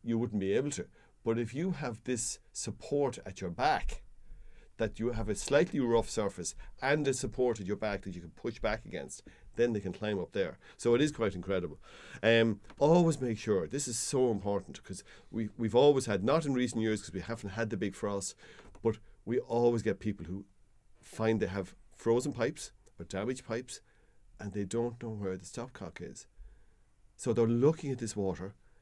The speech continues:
coming into the house, flowing uninhibited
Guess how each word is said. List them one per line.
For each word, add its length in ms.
coming 420
into 180
the 80
house, 400
flowing 920
uninhibited 1200